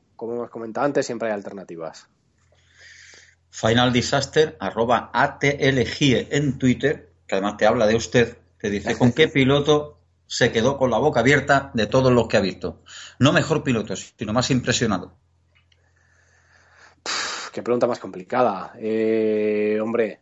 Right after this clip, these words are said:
Speaker 1: mm, yo no soy seguidor de Senna, ¿no? Porque no... no, me parece que era una, que era un poco impostor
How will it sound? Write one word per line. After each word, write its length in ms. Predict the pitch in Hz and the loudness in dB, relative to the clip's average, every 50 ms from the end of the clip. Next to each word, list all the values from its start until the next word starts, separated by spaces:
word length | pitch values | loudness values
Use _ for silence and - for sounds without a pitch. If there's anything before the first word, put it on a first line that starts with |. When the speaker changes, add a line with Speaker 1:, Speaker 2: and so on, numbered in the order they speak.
| _ _ _ _ _ _ _ _ - | _ _ _ _ _ _ _ _ -20
Speaker 1:
mm, 520 | 131 127 123 104 98 98 101 98 90 110 | -18 -16 -14 -14 -14 -14 -14 -14 -10 -4
yo 120 | 110 123 131 | 0 0 2
no 80 | 139 | 2
soy 520 | 139 - 156 143 135 131 131 123 123 120 113 | 2 4 4 4 6 4 4 2 2 0 0
seguidor 340 | - 117 117 120 117 110 110 | 0 -2 -2 0 0 -2 -2
de 60 | 110 | -4
Senna, 300 | - 143 135 117 101 101 | -2 -2 -2 -2 -2 -6
¿no? 180 | 113 120 117 | -6 -8 -8
Porque 240 | - - - - 104 | -8 -10 -12 -10 -8
no... 720 | 104 117 117 117 113 113 113 113 113 113 110 110 110 107 104 | -6 -4 -4 -2 -2 -2 -2 -2 -2 -2 -2 -2 -4 -4 -6
no, 680 | 104 107 107 110 110 110 110 110 107 107 107 107 101 - _ - - - - - - - _ - | -6 -8 -10 -10 -12 -14 -14 -14 -16 -16 -18 -18 -20 -20 _ -20 -20 -20 -20 -20 -20 -20 _ -10
me 100 | - - | -8 -6
parece 300 | - 110 117 - 135 - | -4 -4 -4 -4 -2 0
que 60 | 135 | 0
era 100 | 131 131 | 2 2
una, 520 | 127 123 123 120 120 120 117 113 113 113 107 | 2 2 2 2 0 0 -2 -2 -2 -2 -2
que 60 | - | 0
era 60 | 123 | 0
un 80 | 127 120 | 0 2
poco 720 | - 135 - 143 139 135 135 135 131 127 123 123 120 120 | 2 2 4 6 8 8 8 8 6 6 4 2 0 -2
impostor 640 | 117 113 110 101 - 101 - - - 110 104 98 - | -2 -4 -8 -12 -14 -16 -16 -12 -10 -10 -10 -12 -14